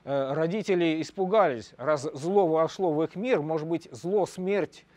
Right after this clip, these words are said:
где-то рядом, и вот они отправляют детей, следующий сюжет,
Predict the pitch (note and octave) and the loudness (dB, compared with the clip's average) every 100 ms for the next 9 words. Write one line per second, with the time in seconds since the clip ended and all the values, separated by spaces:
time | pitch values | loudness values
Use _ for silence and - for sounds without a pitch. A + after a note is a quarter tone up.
0 | _ B2+ C3 G3+ F3 E3+ B3 F3+ C3 A2 | _ -12 -2 0 0 2 2 2 -2 -6
1 | B2+ F#3 D#3+ F3+ G#3 - D#3+ E3+ E3+ C#3 | -4 -2 -2 -2 -4 -2 -2 0 0 -2
2 | C4 G#3 A#3+ A#3 - _ - - E3 C3 | -6 -6 -8 -8 -16 _ -14 -6 -4 -4
3 | - A#2 - C#3+ A3 | -8 -12 -10 -6 -6